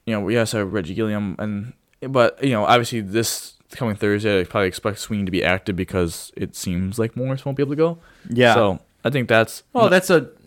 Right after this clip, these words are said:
Speaker 2: at least it's a known pairing. Him and Knox have been playing tight end one, tight end two for years now. So,
Speaker 1: Sure.
Speaker 2: you know.
Speaker 1: I think what's other noteworthy on the offense,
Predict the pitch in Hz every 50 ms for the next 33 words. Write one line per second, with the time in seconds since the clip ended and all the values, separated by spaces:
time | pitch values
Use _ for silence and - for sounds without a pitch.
0 | - _ - - 151 143 156 180 175 - - 135 - 143 131 127 127 127 127 123
1 | 113 - 127 123 123 117 107 110 113 110 - _ _ _ - - _ _ - -
2 | 147 135 127 123 120 117 113 - - 135 123 123 123 - 131 120 127 120 113 113
3 | 113 - 135 123 123 120 117 117 - 131 120 120 117 113 117 117 113 - 123 113
4 | 113 113 110 - 127 117 - - 104 101 110 110 113 110 - 101 95 101 107 117
5 | - - - - 110 104 101 147 98 64 65 117 110 101 98 107 104 120 123 165
6 | 165 160 - 160 143 - - 127 143 151 156 143 127 123 120 123 - 110 127 127
7 | 123 123 120 110 110 104 101 - - 101 101 95 90 - - 92 90 90 95 -
8 | - - - - -